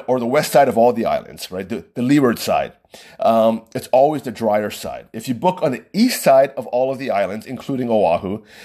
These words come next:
uh, or any, any, uh, any, uh, property that faces the east, this is where the wind blows from, you're gonna get the brunt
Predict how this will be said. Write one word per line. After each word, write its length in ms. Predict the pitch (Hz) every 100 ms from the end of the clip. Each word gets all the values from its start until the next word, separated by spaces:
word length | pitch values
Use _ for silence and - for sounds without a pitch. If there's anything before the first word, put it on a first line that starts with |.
| - -
uh, 280 | 113 113
or 280 | 113 110 110
any, 300 | 143 165 160 _ _ _ _ _
any, 320 | 131 147 147
uh, 120 | - - -
any, 240 | 151 156
uh, 80 | 131
property 400 | 143 139 143 131
that 160 | 117 -
faces 440 | - 143 - 131
the 160 | 101 -
east, 480 | 139 113 - - -
this 160 | 117 139
is 140 | 120
where 160 | 120 117
the 80 | 104
wind 300 | 104 135 113
blows 260 | 101 101
from, 280 | - 107 101 - - _
you're 140 | 110 117
gonna 240 | 143 147
get 260 | 120 135 -
the 80 | 101
brunt 600 | 90 127 123 113 -